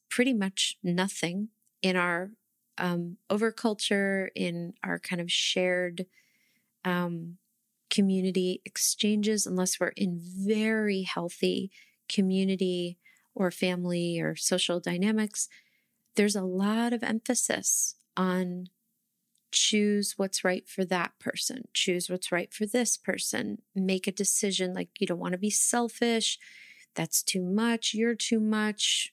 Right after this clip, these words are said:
You're doing something wrong. You're, you know, whatever. We can go on and on and on. And we all have this conditioning from,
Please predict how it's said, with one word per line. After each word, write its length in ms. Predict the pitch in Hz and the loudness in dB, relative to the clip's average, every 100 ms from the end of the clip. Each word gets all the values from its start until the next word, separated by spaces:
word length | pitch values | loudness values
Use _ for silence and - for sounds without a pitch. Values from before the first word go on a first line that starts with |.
| _ - | _ -8
You're 240 | 175 180 | 0 0
doing 380 | 165 175 175 170 | 2 0 0 -2
something 540 | - 170 170 180 185 202 | -4 -4 -4 -6 -2 0
wrong. 500 | 233 226 226 220 196 | 2 2 2 2 0
You're, 200 | 170 - | -2 0
you 220 | 208 190 | 0 2
know, 160 | 185 202 | 0 -2
whatever. 320 | 208 202 190 | 0 0 0
We 120 | 185 | -2
can 160 | 185 190 | -2 -2
go 200 | 196 190 - | -2 -4 -2
on 200 | 202 202 | 0 2
and 120 | 190 | 0
on 140 | 185 | -2
and 120 | 175 | -2
on. 200 | 165 165 - - - - - - - _ 214 | -2 -4 -6 -16 -16 -18 -20 -20 -20 _ 2
And 100 | 208 | 2
we 140 | 214 | 4
all 300 | 214 233 254 | 2 2 0
have 300 | 226 208 190 | 0 -2 2
this 200 | 208 - | 2 2
conditioning 1120 | - 190 180 190 - - 175 170 165 190 208 _ _ _ _ _ _ _ _ - _ - | 0 -2 0 0 0 -2 0 0 0 -2 -4 _ _ _ _ _ _ _ _ -20 _ -6
from, 560 | - 180 180 185 180 | 0 2 2 0 -4